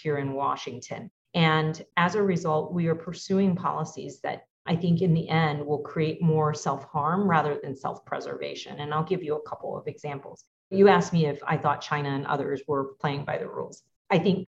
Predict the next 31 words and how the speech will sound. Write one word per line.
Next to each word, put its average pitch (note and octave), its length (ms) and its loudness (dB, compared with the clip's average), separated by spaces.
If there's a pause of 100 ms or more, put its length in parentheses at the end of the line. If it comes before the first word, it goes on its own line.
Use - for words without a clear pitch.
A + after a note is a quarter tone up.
you F3+ 200 4
can D#3+ 240 4
definitively G3+ 680 4
say D3 240 -4
China D3 300 -6
is C#3+ 220 -6
not C#3 400 0
necessarily C#3+ 640 -4
playing C#3 360 -8
by C3+ 160 0
the - 180 -8
rules. C#3 300 -8 (340)
We E3 100 6
allowed D#3+ 340 4
them F3+ 140 2
into F3 200 0
the D3+ 100 -4
W D3 360 -8
T D3+ 240 -2
O D3 240 2
over C#3+ 180 -2
two E3 180 -6
decades E3 440 -2
ago, D3 520 -2
and D#3 320 4 (200)
that G3+ 260 2
experiment G3 600 0
has D#3 300 -6
shown D#3+ 360 2
mixed E3 240 -4
results. D3+ 420 -6